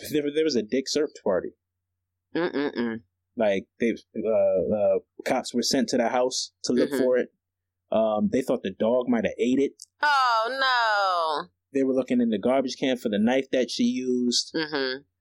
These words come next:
Speaker 1: They got to the scene. They found it. Nobody wanted to touch it. They
Speaker 2: Ah.
Speaker 1: said, they said a sergeant stepped on it or something. Like, like,
Speaker 2: <gasps>
Speaker 1: yeah.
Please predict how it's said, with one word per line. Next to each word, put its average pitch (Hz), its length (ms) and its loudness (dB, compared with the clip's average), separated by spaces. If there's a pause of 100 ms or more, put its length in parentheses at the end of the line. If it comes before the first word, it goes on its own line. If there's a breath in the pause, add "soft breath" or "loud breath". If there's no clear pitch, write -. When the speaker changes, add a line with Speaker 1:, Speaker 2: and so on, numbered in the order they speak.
(140)
Speaker 1:
They 131 100 2
got 131 260 0
to 143 100 -2
the 120 120 -2
scene. 143 360 -2
They 117 140 2
found 135 380 -2
it. 127 80 2
Nobody 123 320 2
wanted 110 280 0
to 104 60 0 (100)
touch 135 220 -2
it. 131 220 0 (280)
They 440 60 4
Speaker 2:
Ah. 415 40 4
Speaker 1:
said, 113 300 0 (140)
they 139 140 0
said 131 240 0
a 101 80 -2
sergeant 135 460 0
stepped - 360 0
on 143 220 -2
it 139 180 0
or 143 60 0
something. 151 560 -2
Like, 131 260 0 (140)
like, 139 180 0 (220)
Speaker 2:
<gasps> 139 200 -2
Speaker 1:
yeah. 113 300 2